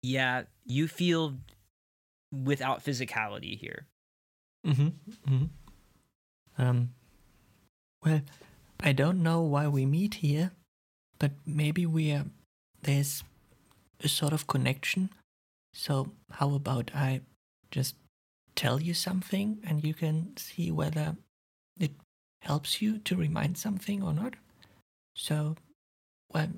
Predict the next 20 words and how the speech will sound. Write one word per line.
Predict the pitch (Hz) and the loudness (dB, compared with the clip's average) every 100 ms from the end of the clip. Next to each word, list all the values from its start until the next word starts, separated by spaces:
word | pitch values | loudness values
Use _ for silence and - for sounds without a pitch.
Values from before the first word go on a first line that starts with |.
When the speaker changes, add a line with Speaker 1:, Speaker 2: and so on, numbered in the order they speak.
| - _ _ _ _ _ | -12 _ _ _ _ _
Speaker 2:
we | 175 | 0
just | 208 214 - - _ _ _ _ | 2 0 -2 -12 _ _ _ _
came | - 175 143 | -2 0 0
back | 170 - | -2 -2
to | 165 | 0
Neudrachenberg. | 143 127 - - - - - - _ _ _ _ _ 160 | 2 2 -2 -4 -4 -2 -4 -6 _ _ _ _ _ 0
Right | 156 | 0
now, | 160 180 214 | 0 0 -2
I | 202 | -2
think | 175 254 269 | -2 0 0
I'm | 202 165 | 2 2
asleep. | 143 - 190 165 - - _ _ _ _ _ | 0 0 0 0 -6 -20 _ _ _ _ _
And | 208 147 | -4 -2
we | - | -2
just | 170 165 160 | -2 -2 -2
came | - 170 | -2 0
from | 165 156 | 0 0
my | 139 123 | 0 0
parents' | - 147 151 143 - | 0 0 2 0 0
home. | 123 - | 0 -2